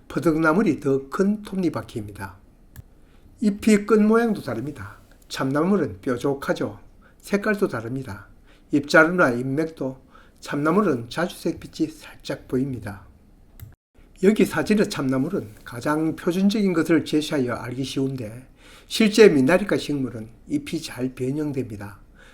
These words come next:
스페이드 모양인 이 잎이 갈라진 것도 있습니다. 제가 텃밭 농사를 짓기 전에 시중에 참나물 종자를 팔기에 사다 뿌렸더니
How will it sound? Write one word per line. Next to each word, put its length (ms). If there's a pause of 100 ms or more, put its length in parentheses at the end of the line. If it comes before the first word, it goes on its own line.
스페이드 480
모양인 500
이 280
잎이 420 (320)
갈라진 400
것도 300
있습니다. 520 (760)
제가 500 (240)
텃밭 300
농사를 360
짓기 340
전에 420 (280)
시중에 600
참나물 520
종자를 500
팔기에 560 (320)
사다 480
뿌렸더니 560